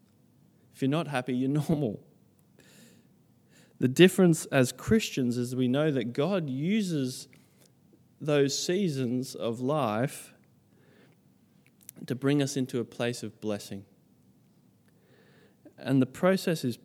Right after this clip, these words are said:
painful and challenging and hard. And sometimes you have to go through a wrestling match with God in prayer.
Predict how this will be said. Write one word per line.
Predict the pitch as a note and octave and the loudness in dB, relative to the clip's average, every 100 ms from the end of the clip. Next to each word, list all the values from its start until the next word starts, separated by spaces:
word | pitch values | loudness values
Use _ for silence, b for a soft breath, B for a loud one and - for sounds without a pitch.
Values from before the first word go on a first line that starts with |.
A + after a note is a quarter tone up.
| - | -10
painful | - E3 E3+ E3 F3 E3 - | 0 2 2 0 -4 -6 -8
and | A2+ | -12
challenging | - - D#3+ D#3+ D#3 D#3 D3+ - | -10 -4 2 4 2 2 -2 -2
and | A2 | -6
hard. | - - C3+ A2+ A2 A#2+ D#3 B B B B B _ _ _ - - | -6 -4 -4 -4 -4 -6 -6 B B B B B _ _ _ -20 -8
And | D3 C#3+ | -2 0
sometimes | G3 A3+ C4 A#3 | 4 4 6 6
you | |
have | A#3 G#3+ | 4 2
to | E3 | -2
go | C#3+ D#3+ A3+ | 0 2 2
through | A#3 A3+ | 2 0
a | F3 | 2
wrestling | C#3 F3+ - G#3+ D#3 | 2 0 0 -2 -2
match | B2+ B2 - | -2 -6 -8
with | A#2+ - | -10 -6
God | C#3+ D3 | -4 -4
in | A#2+ G#2+ | -6 -8
prayer. | - G#2+ G#2+ G#2+ | -8 -10 -8 -12